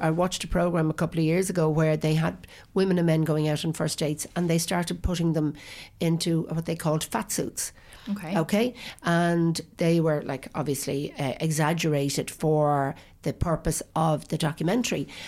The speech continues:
Speaker 1: And they sent women out with men in these fat suits, and the women didn't know that they weren't, that these men were in these, that they were made to look really large. Um,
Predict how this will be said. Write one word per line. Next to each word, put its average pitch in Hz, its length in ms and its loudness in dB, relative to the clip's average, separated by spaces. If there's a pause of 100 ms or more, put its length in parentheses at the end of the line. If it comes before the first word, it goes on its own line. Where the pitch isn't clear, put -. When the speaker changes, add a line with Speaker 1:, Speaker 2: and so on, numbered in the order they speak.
(220)
Speaker 1:
And 170 440 4 (120)
they 165 280 6
sent 175 380 0
women 196 260 2
out 156 160 2
with 170 180 -2
men 165 380 2 (220)
in 175 140 2
these 160 180 -2
fat - 240 -4
suits, 160 400 -4
and 175 160 2
the 175 80 2
women 180 300 2
didn't 165 260 2
know 175 300 4
that 151 200 -4
they 160 140 0
weren't, 151 520 -2 (200)
that 151 160 -8
these 156 200 0
men 151 300 0
were 143 120 -2
in 170 260 -2
these, 151 260 -6
that 151 160 -4
they - 80 -6
were 151 100 -2
made 165 380 0
to - 120 -2
look 202 400 2
really 151 340 0
large. 143 480 -4 (720)
Um, 180 420 0